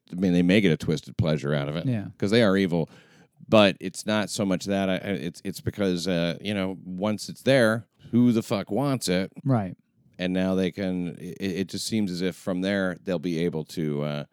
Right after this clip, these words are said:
Speaker 1: they can make some, some very important changes, you know? I mean, like, they, they, they want a complete collapse of society so that they'll have to come in and fix it.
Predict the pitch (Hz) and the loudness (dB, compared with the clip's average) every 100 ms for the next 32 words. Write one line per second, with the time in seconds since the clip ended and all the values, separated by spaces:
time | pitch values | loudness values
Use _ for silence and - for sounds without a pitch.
0 | _ _ - 123 - 117 117 113 - 110 | _ _ -2 0 0 0 0 -2 -4 -4
1 | 90 - - 107 113 110 101 117 110 98 | -6 -10 -10 -4 -2 0 -2 -2 -4 -4
2 | 92 107 101 80 76 73 67 85 87 98 | -4 -4 -2 -4 -4 -6 -8 -8 -6 -8
3 | 98 95 104 101 95 123 117 92 104 107 | -10 -8 -4 -2 -4 -4 -4 -4 -4 -4
4 | 85 - 110 113 131 196 - 107 - - | -6 -4 -4 -2 -2 -4 -4 -6 -6 -4
5 | 135 - - 101 110 110 - 104 101 95 | -4 -4 -4 -2 0 -2 -4 -8 -8 -6
6 | - 98 80 76 90 - 101 87 85 90 | -4 -4 -4 -6 -8 -6 -4 -4 -8 -8
7 | 98 95 - - 92 90 87 80 143 135 | -8 -8 -10 -6 -4 -2 -2 -2 -4 -4
8 | - 69 65 | -6 -8 -8